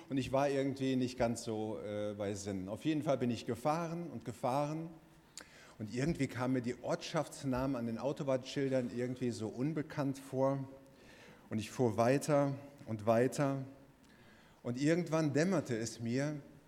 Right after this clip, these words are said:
ich bin an der Autobahnausfahrt vorbeigefahren, wo ich eigentlich hätte abbiegen müssen. Also bin ich beim nächsten Parkplatz runter,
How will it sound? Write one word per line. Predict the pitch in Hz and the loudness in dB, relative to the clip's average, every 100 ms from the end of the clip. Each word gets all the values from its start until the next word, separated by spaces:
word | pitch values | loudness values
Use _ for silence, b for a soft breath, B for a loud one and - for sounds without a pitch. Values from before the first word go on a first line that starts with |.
| - - - _ - - - - | -20 -20 -20 _ -20 -20 -20 -12
ich | 117 - | -10 -6
bin | 143 139 | -4 -2
an | 147 147 | -2 0
der | 147 - | -2 -2
Autobahnausfahrt | 202 - 214 147 143 127 139 139 147 131 | -4 -2 0 2 2 2 2 2 -2 -2
vorbeigefahren, | - 127 151 208 214 - 131 107 95 - B | -2 0 2 2 0 -2 -2 -2 -4 -10 B
wo | 151 | 2
ich | 156 - | 2 4
eigentlich | 165 151 139 | 2 2 0
hätte | 143 156 - | 2 2 2
abbiegen | - - 180 165 139 123 | 0 0 2 4 6 8
müssen. | 120 - 101 82 87 - - - B B B B | 6 4 -2 -6 -12 -18 -20 -20 B B B B
Also | 185 220 190 202 202 B | 4 4 4 2 0 B
bin | 151 | -2
ich | 160 | 2
beim | 151 139 | 4 6
nächsten | 160 156 147 | 4 2 -2
Parkplatz | 135 135 135 143 123 120 | 0 0 2 0 0 0
runter, | 156 190 185 180 | 0 2 2 0